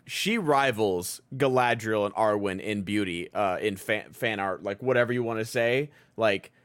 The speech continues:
she, like, people love Eowyn, which is frustrating in its own self because, like, as I was watching the video, like,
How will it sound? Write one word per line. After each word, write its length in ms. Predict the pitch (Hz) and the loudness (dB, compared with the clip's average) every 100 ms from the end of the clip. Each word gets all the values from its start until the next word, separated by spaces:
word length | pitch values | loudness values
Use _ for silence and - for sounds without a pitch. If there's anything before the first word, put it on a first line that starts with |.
| _ | _
she, 340 | - - 170 120 | -8 -2 -2 0
like, 240 | 110 98 _ _ - - | -2 -4 _ _ -16 -4
people 480 | 190 180 139 107 104 | -2 4 4 4 0
love 600 | 120 120 117 95 78 - _ _ _ _ _ 123 | 2 4 4 2 -2 -20 _ _ _ _ _ 2
Eowyn, 380 | 120 101 92 | 2 2 0
which 200 | 117 143 | 0 2
is 120 | 165 - | 0 -2
frustrating 840 | - 220 220 214 196 196 175 - _ _ _ _ - | 2 2 4 2 2 0 -4 -8 _ _ _ _ -6
in 180 | 160 147 | -2 -2
its 200 | 123 - | -2 -4
own 220 | 143 160 | -2 -2
self 240 | 165 165 151 | 2 2 2
because, 420 | 127 120 107 107 | 0 2 2 0
like, 140 | 104 | -2
as 140 | 110 117 | 0 2
I 80 | 113 | 2
was 160 | 107 | 2
watching 340 | 110 120 139 131 | 2 0 0 -2
the 80 | |
video, 640 | 117 120 120 117 113 113 - - - - - - _ _ - | 2 2 4 6 6 4 -2 -20 -20 -20 -20 -20 _ _ -14
like, 160 | 107 | -14